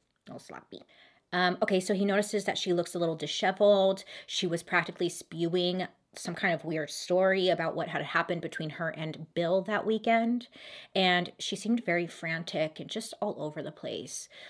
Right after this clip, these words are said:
Omaima told Jose that Bill had been sexually abusing her for their entire relationship, and that over the weekend, he demanded she allow him to tie her up in their bedroom.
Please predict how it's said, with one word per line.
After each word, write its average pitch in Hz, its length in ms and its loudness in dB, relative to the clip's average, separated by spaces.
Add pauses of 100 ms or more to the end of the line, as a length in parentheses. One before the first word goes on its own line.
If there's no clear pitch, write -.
(220)
Omaima 208 440 6
told 196 460 0
Jose 165 500 0
that 147 220 0
Bill 165 160 2
had 170 220 -2
been 165 260 -2
sexually 165 480 -6
abusing 160 560 -6
her 180 420 0
for 156 380 0 (320)
their 175 160 4
entire 175 420 2
relationship, - 960 -4 (340)
and 175 220 2
that 170 180 4
over 175 200 -2
the 170 100 -2
weekend, 165 680 0
he - 160 -6
demanded 175 920 2
she - 220 2
allow 165 260 2
him 165 180 -4
to 156 100 -10
tie 151 240 -4
her 170 120 2
up 185 140 0
in 180 80 0
their 170 140 -2
bedroom. 196 600 -4